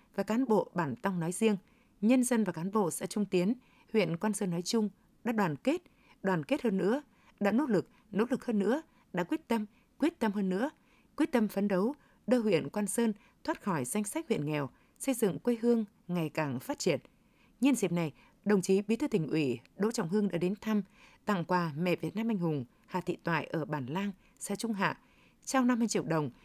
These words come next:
trao gia đình ông Lương Văn Duyên, bản Chè, xã Trung Tiến,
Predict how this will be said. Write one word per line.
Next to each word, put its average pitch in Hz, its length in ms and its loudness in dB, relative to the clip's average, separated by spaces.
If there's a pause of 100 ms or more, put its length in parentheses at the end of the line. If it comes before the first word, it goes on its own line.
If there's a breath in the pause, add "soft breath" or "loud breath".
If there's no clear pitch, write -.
(220 soft breath)
trao 247 180 0
gia 233 160 0
đình 165 300 0
ông 214 160 0
Lương 208 160 2
Văn 202 180 -2
Duyên, 214 300 4 (260)
bản 165 220 -2
Chè, 151 280 -2
xã 165 140 -6
Trung 185 220 -6
Tiến, 185 240 2